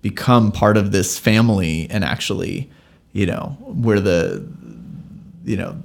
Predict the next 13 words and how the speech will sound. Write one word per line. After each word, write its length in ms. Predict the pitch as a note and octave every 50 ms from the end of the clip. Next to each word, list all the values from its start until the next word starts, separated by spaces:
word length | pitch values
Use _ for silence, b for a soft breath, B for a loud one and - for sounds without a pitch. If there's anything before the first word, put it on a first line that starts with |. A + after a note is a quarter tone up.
| D#3 C#3+
the, 320 | C3+ A2+ G2 - - - -
the 180 | - - G2+ F2+ -
total 480 | - - - C3 B2+ B2 A#2 A2 G#2+ G2+
is 280 | F#2+ F#2+ G2 - - -
greater 400 | C#3+ - A#2+ A2+ A2 G#2 G#2 G#2
than 200 | G2+ G#2 G2+ G2
just 180 | G#2 G#2+ - -
the 80 | B2+
sum 240 | - - A2+ G2+ G2+
of 100 | F#2+ -
the 60 | -
parts. 600 | - - - A2+ - - - - - - - - _ _ -
Um, 580 | B2 A2+ - - - - - - - - C#3